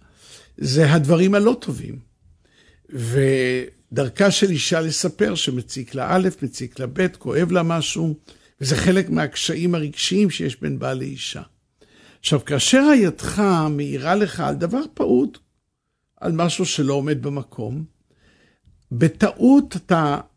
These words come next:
תשים לב, אתה גם נהפך ללא רגוע, ובטעות אתה מתרגם את זה כאילו היא מאשימה אותך, בעוד שהיא רק משתפת אותך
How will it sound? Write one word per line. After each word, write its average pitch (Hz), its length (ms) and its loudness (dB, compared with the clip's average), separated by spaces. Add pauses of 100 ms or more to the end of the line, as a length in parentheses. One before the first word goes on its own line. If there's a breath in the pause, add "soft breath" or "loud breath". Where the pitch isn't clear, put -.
(200)
תשים 208 380 0
לב, 202 180 6
אתה 147 160 0
גם 147 220 -4
נהפך 143 460 -2
ללא 139 340 0
רגוע, 120 560 -6 (880)
ובטעות 165 760 2
אתה 214 200 2
מתרגם 180 680 2
את 220 100 2
זה 160 160 -2
כאילו 202 540 0
היא 196 120 2
מאשימה 185 920 0
אותך, 233 340 -2 (680 soft breath)
בעוד 175 380 4
שהיא 185 240 0
רק 180 280 -2 (200)
משתפת 190 920 0
אותך - 300 -14